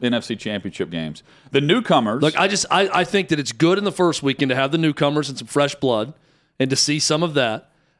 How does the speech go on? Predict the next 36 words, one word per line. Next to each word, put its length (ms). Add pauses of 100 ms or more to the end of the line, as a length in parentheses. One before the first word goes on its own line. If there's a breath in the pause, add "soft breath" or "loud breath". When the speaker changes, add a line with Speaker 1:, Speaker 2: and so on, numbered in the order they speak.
(140)
Speaker 2:
And 140
then 100
I 120
think 240
it's 100
really 420
cool 300
when 160
we 100
get 200
to 60
this 180
spot 440
and 120
we 80
have 140
championship 640
weekend 540 (380 soft breath)
and 100
it's 120
teams 300
we 100
all 180
know. 240 (120)
Speaker 1:
And 180
the 60
newcomers 680
to 100
the 80
storylines 1000 (220)
are, 500
you 100
know, 120
Philadelphia's 920 (100)
the, 120
the 280